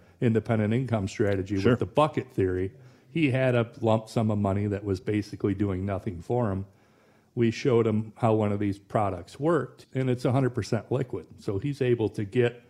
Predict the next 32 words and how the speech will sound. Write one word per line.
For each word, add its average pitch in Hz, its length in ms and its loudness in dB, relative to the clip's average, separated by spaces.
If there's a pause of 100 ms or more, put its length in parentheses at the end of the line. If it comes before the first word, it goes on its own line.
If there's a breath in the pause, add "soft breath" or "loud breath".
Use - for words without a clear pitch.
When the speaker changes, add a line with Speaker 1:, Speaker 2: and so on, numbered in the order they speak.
(260 soft breath)
Speaker 1:
this 123 240 4
coverage 117 480 2
in 95 160 -2
place 127 640 2
and 107 100 0
essentially 117 560 2
fund, 101 480 -2 (460 soft breath)
uh, 113 80 -4
many 110 320 0
years 101 300 0
of 87 60 -6
his 95 200 -2
retirement. 98 560 -4 (800 soft breath)
Speaker 2:
Those 180 200 4
are 151 60 6
great 175 240 4
options. 156 580 4
You 147 60 4
know, 123 100 6
that's 156 220 4
long-term 151 440 4
care, 143 400 2
kind 135 240 0
of 117 120 2
in 117 100 4
a 107 160 2
quick - 400 2 (300 loud breath)
nutshell, 120 640 4
so 123 200 2
to 113 60 0
speak. 123 400 0
But 120 240 0